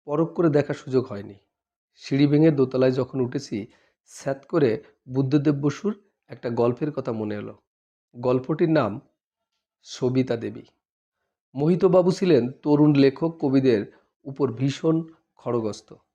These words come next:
সুযোগ পেলেই নানাভাবে নাজেহাল করতেন। তরুণরাও মজুমদার মশাইয়ের উপর বদলা নিতেন। বুদ্ধদেব বসু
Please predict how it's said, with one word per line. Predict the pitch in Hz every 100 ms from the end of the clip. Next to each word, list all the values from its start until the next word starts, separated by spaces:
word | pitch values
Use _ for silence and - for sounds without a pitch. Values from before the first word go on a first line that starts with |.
| _ _ _ _ _
সুযোগ | - 135 151 -
পেলেই | 160 151 113 127 - _ _
নানাভাবে | 123 120 131 147 151 165
নাজেহাল | 151 117 123 110 107
করতেন। | - 101 _ - _ _ _ _ _ _ _ -
তরুণরাও | 151 180 180 196 117 127 - _ _
মজুমদার | 123 147 151 160 160 151
মশাইয়ের | 143 - 170 165
উপর | 156 113 107 _ _ 120
বদলা | 117 117 113
নিতেন। | 104 101 117 123 _ _ _ _ _ _ _ _ 107
বুদ্ধদেব | 120 123 131 135 127
বসু | 131 - 208 -